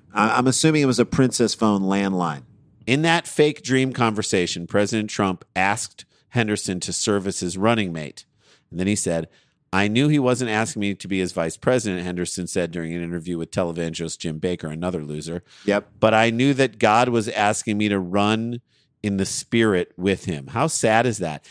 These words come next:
Speaker 1: Very sad.
Speaker 2: Even in your made-up dreams, you have to downplay your shitty, sad accomplishments.
Speaker 1: Funny that you're a pastor and yet your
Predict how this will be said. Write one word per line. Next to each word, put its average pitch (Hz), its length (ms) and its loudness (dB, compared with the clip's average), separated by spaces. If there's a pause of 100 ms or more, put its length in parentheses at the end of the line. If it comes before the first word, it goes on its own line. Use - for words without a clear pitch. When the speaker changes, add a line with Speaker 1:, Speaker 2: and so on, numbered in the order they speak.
Speaker 1:
Very 98 240 0
sad. - 220 -6
Speaker 2:
Even 214 300 4
in 233 140 2
your 196 140 4
made-up 143 500 2
dreams, 139 440 0
you 147 80 4
have 131 100 0
to 135 100 0
downplay 131 720 2
your 123 200 2
shitty, - 880 2
sad 117 440 4
accomplishments. 143 840 0
Speaker 1:
Funny 175 260 4
that 151 180 2
you're 123 180 6
a 104 60 0
pastor 147 800 0 (100)
and 110 460 -2 (120)
yet 107 360 0
your 104 580 0